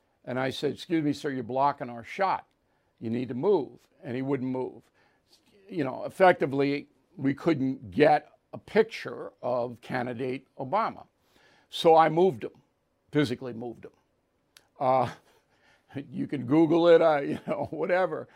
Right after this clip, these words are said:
But he went flying <laughs> across the room.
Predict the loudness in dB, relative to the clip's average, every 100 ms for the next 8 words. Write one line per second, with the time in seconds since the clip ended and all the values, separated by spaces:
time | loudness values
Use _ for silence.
0 | _ _ _ -8 0 2 2 2 0 2
1 | 2 4 2 -2 -4 -4 -4 -6 -10 -8
2 | -6 -8 -8 -8 -10 -14